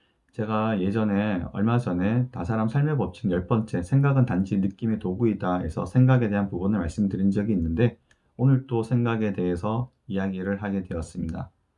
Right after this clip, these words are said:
생각이라는 단어를 왜 느낌으로 바꿔야 할까요? 그 첫 번째 이유로 제가 말씀드리고 싶은 것은 우리가 생각을 잘못 사용하고 있다,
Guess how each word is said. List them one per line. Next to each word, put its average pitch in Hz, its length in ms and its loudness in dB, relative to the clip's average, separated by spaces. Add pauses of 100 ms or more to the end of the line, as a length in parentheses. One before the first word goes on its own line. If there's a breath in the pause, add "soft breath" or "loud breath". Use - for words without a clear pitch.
(1400)
생각이라는 143 1040 2
단어를 101 540 2
왜 110 180 4
느낌으로 104 480 0
바꿔야 95 480 0
할까요? 87 500 -2 (1800)
그 123 80 -4
첫 - 180 -8
번째 180 260 0
이유로 107 260 0
제가 98 200 -4
말씀드리고 98 540 0
싶은 98 260 -6
것은 92 440 0 (840)
우리가 104 540 -2
생각을 147 1160 0
잘못 107 400 2
사용하고 117 520 0
있다, 87 340 -10